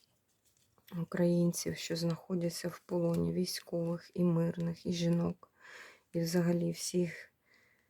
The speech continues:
дітей, м, які були депортовані злочинним шляхом, вивезені, обдурені, яких заманили.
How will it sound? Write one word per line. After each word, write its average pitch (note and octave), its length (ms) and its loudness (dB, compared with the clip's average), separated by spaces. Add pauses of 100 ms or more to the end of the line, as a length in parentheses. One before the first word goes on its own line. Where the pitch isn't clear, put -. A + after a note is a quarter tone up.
(160)
дітей, F3 720 2 (840)
м, E3 120 -6 (460)
які E3+ 340 -4
були E3 340 4
депортовані E3 1160 0 (2750)
злочинним F3 920 2 (800)
шляхом, F3 580 -4
вивезені, F3 800 4 (2000)
обдурені, F3+ 840 6 (1200)
яких E3+ 440 -4
заманили. E3+ 680 4